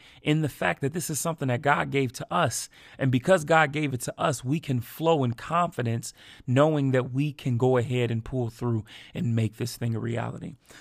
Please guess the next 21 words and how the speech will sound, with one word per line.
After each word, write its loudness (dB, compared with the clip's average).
Those 6
are 2
my 4
two -6
points -2
for -10
you 0
all 6
today, 0
specifically -2
for -4
those 4
of -2
you 0
all 4
who 0
find 2
yourself 0
casting -2
vision 0
early 0